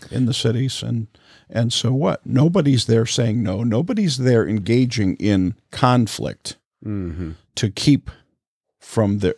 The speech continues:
Speaker 1: there from being conflict.
Speaker 2: Mm-hmm.
Speaker 1: And so now we ha-, don't have conflict with a small c, and rather we have conflict with a capital C.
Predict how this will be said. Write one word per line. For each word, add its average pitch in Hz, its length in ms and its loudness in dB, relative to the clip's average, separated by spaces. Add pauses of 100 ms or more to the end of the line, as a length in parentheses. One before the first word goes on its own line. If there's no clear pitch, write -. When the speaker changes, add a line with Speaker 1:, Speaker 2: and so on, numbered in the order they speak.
(160)
Speaker 1:
there 98 220 4
from 87 260 -2
being 85 400 -2
conflict. 87 720 0 (140)
Speaker 2:
Mm-hmm. 98 440 -8 (240)
Speaker 1:
And 104 200 0
so 95 160 2
now 113 340 4
we 101 340 -2
ha-, 120 120 -2
don't 104 240 0
have 87 260 -2
conflict 95 500 -4
with 87 140 -8
a - 40 -2
small 123 340 2
c, 71 340 -4 (420)
and 95 220 0
rather 98 360 4
we 98 200 0
have 95 320 0
conflict 82 520 -2
with - 180 -6
a - 60 -8
capital - 440 0
C. - 220 -2